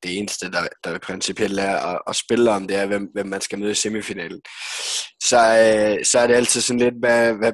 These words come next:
hvad, hvad gør man så med, med sådan en kamp? Altså, går man all in, øh, og kun har for,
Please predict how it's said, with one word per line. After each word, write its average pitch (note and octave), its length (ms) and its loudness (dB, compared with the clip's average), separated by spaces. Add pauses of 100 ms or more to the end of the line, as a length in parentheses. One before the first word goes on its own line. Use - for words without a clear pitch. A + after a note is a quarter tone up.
(120)
hvad, A2 240 -2
hvad A2 180 -4
gør A#2 120 0
man A#2+ 200 -4
så F#2 440 -8
med, G2+ 200 -8
med G2 80 -6
sådan G2+ 240 -4
en F2 60 -10
kamp? G2+ 260 -2 (260)
Altså, - 300 -2 (420)
går A2 120 2
man G#2+ 180 -2
all C3+ 280 6
in, A#2+ 280 0 (240)
øh, G2 320 -2
og G#2+ 180 -6
kun C3 200 -2
har G#2 280 -4 (120)
for, F#2 340 -8